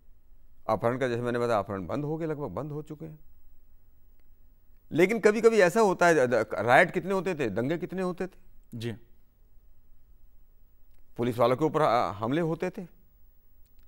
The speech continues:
Speaker 1: एक दो अभी भी हुए, ऐसा मैं नहीं कह रहा कि बिल्कुल बंद हो गए।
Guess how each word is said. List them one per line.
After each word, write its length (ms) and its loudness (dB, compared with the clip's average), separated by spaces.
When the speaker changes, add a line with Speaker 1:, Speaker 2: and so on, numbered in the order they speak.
Speaker 1:
एक 140 -12
दो 120 -6
अभी 180 -4
भी 60 -6
हुए, 180 -6
ऐसा 240 -12
मैं 140 -6
नहीं 120 -8
कह 100 -6
रहा 100 -2
कि 120 -8
बिल्कुल 240 -10
बंद 200 -10
हो 100 -16
गए। 140 -18